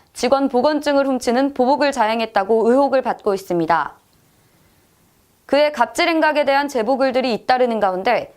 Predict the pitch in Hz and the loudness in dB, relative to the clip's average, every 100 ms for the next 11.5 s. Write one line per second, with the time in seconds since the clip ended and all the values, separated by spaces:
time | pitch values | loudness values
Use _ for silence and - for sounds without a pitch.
0 | _ 240 269 311 302 294 294 277 254 247 | _ 0 2 2 2 0 0 0 0 -2
1 | 240 254 247 254 277 302 285 277 247 240 | -2 -4 0 2 2 2 0 0 -2 -2
2 | 240 233 226 214 196 175 170 214 151 - | -2 -2 -2 -2 -2 -2 0 0 -4 -10
3 | _ _ _ 330 330 302 320 254 226 202 | _ _ _ 0 0 0 0 0 -2 -2
4 | 196 160 - _ - 311 302 285 269 269 | -2 -2 -6 _ -6 -2 0 0 0 0
5 | 226 311 311 302 277 262 262 269 262 247 | 0 0 0 0 0 0 0 0 -2 -2
6 | 240 240 254 254 214 185 196 180 - 180 | -4 -2 -2 0 -2 -2 -2 -4 -4 -2
7 | 226 151 - _ - 202 208 294 226 185 | -2 -4 -10 _ -4 -2 0 2 0 -2
8 | - 214 180 196 147 - _ _ - 302 | 0 0 2 0 -2 -6 _ _ 0 0
9 | 302 320 302 269 240 254 254 269 262 240 | 2 0 0 0 2 2 0 0 -2 -2
10 | 196 240 165 - 285 320 311 277 269 262 | -2 -2 -4 -2 0 0 0 0 0 -2
11 | 247 196 190 151 | -4 -2 0 -2